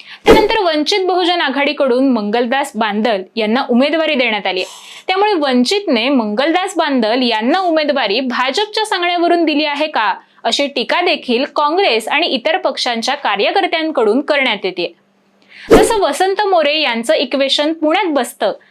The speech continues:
तसंच मंगलदास बांदल यांचं इक्वेशन शिरूरमध्ये बसतं. बांदल देखील मराठा आहेत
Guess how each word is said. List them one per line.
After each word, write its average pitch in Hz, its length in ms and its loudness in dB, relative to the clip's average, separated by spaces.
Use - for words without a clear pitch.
तसंच 240 280 0
मंगलदास 269 680 0
बांदल 269 460 0
यांचं 208 340 -2
इक्वेशन 294 680 0
शिरूरमध्ये 311 600 0
बसतं. 202 300 -4
बांदल 359 420 2
देखील 339 340 -2
मराठा 240 460 0
आहेत 185 200 -4